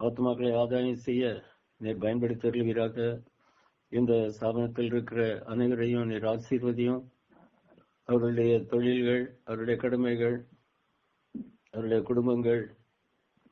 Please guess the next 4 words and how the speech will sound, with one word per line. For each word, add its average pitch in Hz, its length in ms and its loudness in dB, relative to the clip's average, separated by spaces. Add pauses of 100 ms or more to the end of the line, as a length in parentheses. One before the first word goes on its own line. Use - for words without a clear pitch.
பிள்ளைகள், 117 600 2 (800)
அவர்களுக்கான 113 840 -2 (300)
படிப்பு, 117 520 2
மேற்படிப்பு, 110 680 -2